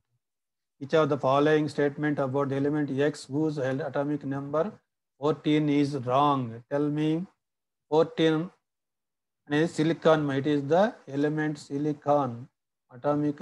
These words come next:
number fourteen ఉండేది silicon. Silicon, it has four valency electrons. So, option A is correct. It is electronegative element correct.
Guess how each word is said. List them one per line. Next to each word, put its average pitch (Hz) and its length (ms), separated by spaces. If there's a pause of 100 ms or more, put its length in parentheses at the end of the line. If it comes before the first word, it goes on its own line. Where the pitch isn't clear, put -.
(120)
number 139 340 (140)
fourteen 143 460
ఉండేది 143 300 (140)
silicon. 143 560 (520)
Silicon, 147 540
it 127 60 (100)
has 170 300
four 147 180 (140)
valency 143 500
electrons. 139 720 (760)
So, 165 100 (680)
option 139 380
A 143 220
is 139 80 (100)
correct. 160 380
It 135 80
is 135 140
electronegative 139 720
element 139 340
correct. 165 320